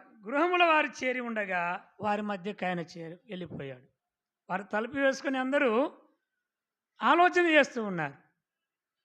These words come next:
"మనం ఏం చేయాలి? ప్రభు మన మధ్య లేడు. లోకంలో మనం ఎలాగూ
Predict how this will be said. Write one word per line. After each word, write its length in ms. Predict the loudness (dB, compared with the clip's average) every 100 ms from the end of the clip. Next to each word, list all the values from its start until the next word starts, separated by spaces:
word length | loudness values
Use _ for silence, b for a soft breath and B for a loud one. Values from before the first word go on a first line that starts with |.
| _ -6
"మనం 140 | -2
ఏం 220 | 0 0 -2 -2
చేయాలి? 300 | 2 2 -2
ప్రభు 320 | -8 -8 -4
మన 220 | -4 -2
మధ్య 280 | -4 -6 -8
లేడు. 400 | -6 -8 -10 -16 _ _ _ _ _ _ _ _ -2
లోకంలో 480 | 4 4 4 4 4
మనం 220 | 4 4
ఎలాగూ 720 | 6 8 8 6 2 2 -2